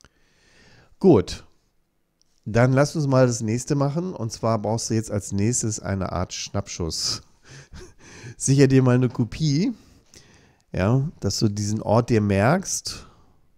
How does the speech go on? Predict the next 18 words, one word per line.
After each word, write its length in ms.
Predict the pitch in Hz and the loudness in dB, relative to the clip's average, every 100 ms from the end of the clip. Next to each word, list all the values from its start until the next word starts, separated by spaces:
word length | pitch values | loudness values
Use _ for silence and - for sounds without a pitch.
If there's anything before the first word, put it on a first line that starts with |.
| _ _ _ _ _ _ _ _ _ _ _ | _ _ _ _ _ _ _ _ _ _ _
mit 220 | - 98 - | -8 -4 -2
den 180 | 95 | -2
Gedanken 480 | 90 85 92 101 98 | -2 -2 -2 -2 -4
und 140 | 95 92 | -4 -4
den 140 | 90 | -4
Gefühlen. 800 | 90 - 123 117 95 117 151 156 _ _ _ | -6 -2 0 2 2 0 -2 -6 _ _ _
Ja, 280 | 98 95 110 123 _ _ - - | -10 -8 -8 -12 _ _ -20 -12
tu 160 | 117 107 | -6 -4
so, 120 | 98 | -2
als 180 | 95 - | -4 -6
würdest 200 | 95 - | -8 -8
du 40 | |
sozusagen 880 | 92 92 95 90 87 85 87 87 90 - | -10 -8 -6 -2 0 -2 -4 -6 -8 -8
so 120 | 92 | -6
eine 100 | 87 | -4
Sicherungskopie 960 | 92 104 90 90 - - - 127 123 | -4 -4 -4 -6 -10 -10 -6 0 2
davon 300 | 135 113 117 | 2 2 0
anlegen. 680 | 104 110 117 117 123 143 190 | -2 -2 0 2 2 0 -4